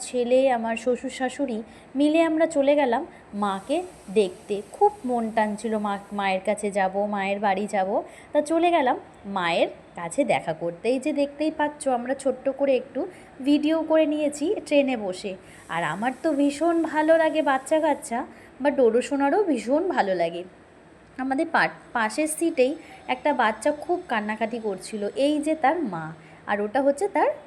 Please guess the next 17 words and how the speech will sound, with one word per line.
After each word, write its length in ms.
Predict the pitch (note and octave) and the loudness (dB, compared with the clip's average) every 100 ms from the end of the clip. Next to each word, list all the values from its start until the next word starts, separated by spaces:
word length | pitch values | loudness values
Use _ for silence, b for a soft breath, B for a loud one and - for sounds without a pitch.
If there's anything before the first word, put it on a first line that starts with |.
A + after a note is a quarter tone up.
| - - | -12 -2
ঠাকুমা। 500 | A#3 - F#3 D#3+ E3 B B - | -2 0 -6 -6 -10 B B -4
ভীষণ 300 | C4+ E4 E4+ | -2 0 0
কান্নাকাটি 520 | E4+ D#4+ E4 D#4+ E4 | -2 0 0 0 0
করছিল। 400 | D#4+ D4+ - A#3+ | 0 -2 -2 -2
আমি 200 | A3 A3 | -2 -2
বললাম, 240 | B3 D4 | -2 -2
"তুমি 260 | C#4+ C4 D#4+ | -2 -2 0
আমার 260 | B3 G#3+ G#3+ | 0 0 -2
কাছে 260 | A#3 A#3 | -2 0
আসবে 580 | D4 A3 G3+ - D#4+ F#4+ | 0 0 -2 -2 0 2
বেটু?" 460 | C4 A3 F#4 G#4+ - B B B - | 0 2 4 4 0 B B B 2
তো 180 | D4 - | 2 4
ও 140 | D#4 F4 | 2 2
যখনই 520 | F4+ F4 F4+ E4+ F#4 - | 0 0 0 -2 -4 -2
হুট 240 | D#4+ - | -2 -2
করে 220 | - F#4 F#4 | -2 0 0
না 200 | C4+ | 0